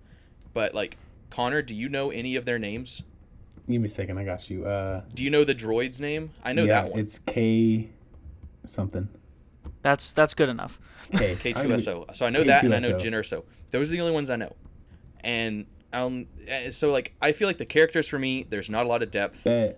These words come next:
Speaker 1: They're just,
Speaker 2: C three P O
Speaker 1: they're
Speaker 2: and
Speaker 1: there.
Speaker 2: R two, R two D two. Gotcha there,
Speaker 1: <laughs>
Speaker 2: Chief.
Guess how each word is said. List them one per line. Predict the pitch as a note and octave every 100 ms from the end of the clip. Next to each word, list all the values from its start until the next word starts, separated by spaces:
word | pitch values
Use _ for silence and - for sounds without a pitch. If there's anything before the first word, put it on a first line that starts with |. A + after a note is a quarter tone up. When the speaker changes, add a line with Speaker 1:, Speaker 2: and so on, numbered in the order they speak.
| -
Speaker 1:
They're | G#2+
just, | A2 C#3 - -
Speaker 2:
C | - C#3+
three | D3+ C3+ B2+
P | C3
O |
Speaker 1:
they're |
Speaker 2:
and | B2+
Speaker 1:
there. | A#2
Speaker 2:
R | A#2+
two, | C3+ -
R | B2
two | A#2+ B2+
D | A#2
two. | A#2+ A2+ A#2 - - - - - - - - - - - - - -
Gotcha | B2+ A2 C#3+ D3+
there, | C3+ B2+
Speaker 1:
<laughs> |
Speaker 2:
Chief. | A2 E3 C#3 D#3+